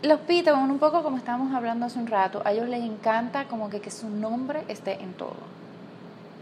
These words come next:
Les fascina como tener ese tipo de protagonismo.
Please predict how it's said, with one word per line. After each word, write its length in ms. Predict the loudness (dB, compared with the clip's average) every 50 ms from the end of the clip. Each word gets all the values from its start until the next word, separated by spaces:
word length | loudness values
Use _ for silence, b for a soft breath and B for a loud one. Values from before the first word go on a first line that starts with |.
| -18 -18 -14 -4
Les 180 | -2 0 0 4
fascina 720 | 4 2 2 0 -2 -4 -4 -2 -2 -2 -2 -2 -2 -4 -6 -10 -10 -8
como 360 | -6 -2 -2 0 0 -2 -4 -4 -4
tener 400 | -2 -2 -2 0 0 0 0 0
ese 220 | -2 -2 -4 -6
tipo 240 | -4 -4 -2 0 0
de 100 | 0 0
protagonismo. 760 | -2 -4 -4 -4 -4 -4 -4 -6 -8 -8 -10 -12 -14 -16